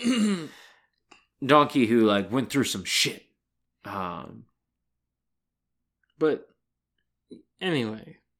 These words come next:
Speaker 2: Yeah. Uh, I'm just looking, I'm looking at this, um, image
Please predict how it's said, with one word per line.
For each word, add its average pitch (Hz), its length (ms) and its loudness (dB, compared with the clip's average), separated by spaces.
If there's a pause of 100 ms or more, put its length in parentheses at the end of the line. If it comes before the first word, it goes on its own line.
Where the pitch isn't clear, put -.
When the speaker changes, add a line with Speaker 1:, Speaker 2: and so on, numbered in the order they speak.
(300)
Speaker 2:
Yeah. 95 320 -4 (560)
Uh, 123 220 2
I'm 180 160 2
just 170 180 2
looking, 175 240 4
I'm 175 300 4
looking 190 280 4
at 135 100 2
this, 131 360 -2
um, 98 580 0 (260)
image 110 640 -2